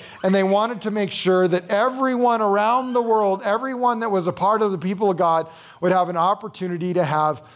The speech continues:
God's word in its original form. So it was always copied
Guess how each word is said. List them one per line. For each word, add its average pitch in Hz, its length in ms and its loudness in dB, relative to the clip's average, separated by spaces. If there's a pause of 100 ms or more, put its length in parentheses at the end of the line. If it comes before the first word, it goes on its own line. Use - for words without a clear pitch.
(220)
God's 180 420 2
word 156 400 0
in 170 180 -6
its 160 220 0
original 147 440 0
form. 151 420 0
So 151 240 0
it 151 60 -4
was 139 180 -6 (100)
always 208 640 2
copied 147 560 -2